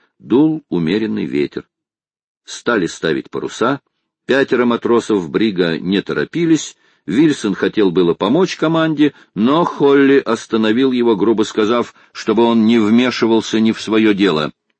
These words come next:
Он, Холли, привык сам со всем справляться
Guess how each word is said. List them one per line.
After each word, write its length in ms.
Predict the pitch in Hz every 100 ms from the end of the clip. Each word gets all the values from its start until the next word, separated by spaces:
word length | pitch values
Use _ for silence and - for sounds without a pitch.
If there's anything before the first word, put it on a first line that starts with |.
| _ _ _ _ _
Он, 360 | - 123 139 131
Холли, 560 | - 131 143 147 139 135
привык 640 | - 113 127 131 - -
сам 480 | - - 143 135 92
со 180 | - 82
всем 300 | - 82 73
справляться 800 | - - 104 180 180 - 147